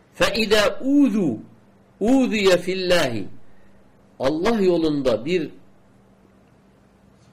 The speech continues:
sıkıntıya, aziyete, iptilaya taarruz kalsa, جَعَلَ فِتْنَةَ النَّاسِ كَعَذَابِ اللّٰهِ. İnsanların fitnesini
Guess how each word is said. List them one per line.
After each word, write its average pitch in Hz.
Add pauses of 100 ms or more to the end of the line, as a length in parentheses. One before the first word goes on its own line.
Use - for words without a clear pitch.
(340)
sıkıntıya, 185
aziyete, 170
iptilaya 190
taarruz 190
kalsa, 190 (400)
جَعَلَ 196
فِتْنَةَ 175
النَّاسِ 196
كَعَذَابِ 123
اللّٰهِ. 98 (2000)
İnsanların 143
fitnesini 160